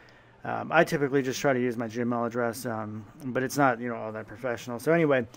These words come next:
uh, the point is, though, is that no matter what email address or mail server you're trying to use, the settings are gonna be slightly different. But for Django, uh, the good news is you just have to use, uh, these settings here,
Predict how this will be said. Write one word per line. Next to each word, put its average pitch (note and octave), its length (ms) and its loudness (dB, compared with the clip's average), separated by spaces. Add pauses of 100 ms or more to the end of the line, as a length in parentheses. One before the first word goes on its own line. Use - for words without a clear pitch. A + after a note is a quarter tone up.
(460)
uh, F3 220 -2
the D#3 160 6
point F3+ 260 8
is, D3 200 6
though, C#3 180 10
is C3+ 160 6
that C3+ 160 4
no C3+ 80 4
matter D3+ 180 8
what C#3 400 6 (160)
email D3 320 4
address C3+ 380 4
or C3 100 0
mail C3+ 220 4
server C3 320 0
you're B2 160 2
trying C3+ 280 0
to B2 60 0
use, B2+ 300 -2
the B2 80 -8
settings C#3+ 380 2
are C#3 40 -2
gonna C3+ 120 2
be B2 100 2
slightly C3 400 -2
different. B2+ 400 -2
But B2 140 -2
for B2+ 120 -6
Django, C3 600 2 (480)
uh, C3 100 -2
the C3 100 2
good C3+ 160 6
news C3 220 0
is B2 180 0
you B2+ 120 0
just C#3 180 2
have D3 200 2
to C#3 100 -6
use, B2+ 640 -2 (380)
uh, A#2 280 0
these C#3 180 0
settings C3+ 380 4
here, C#3+ 460 6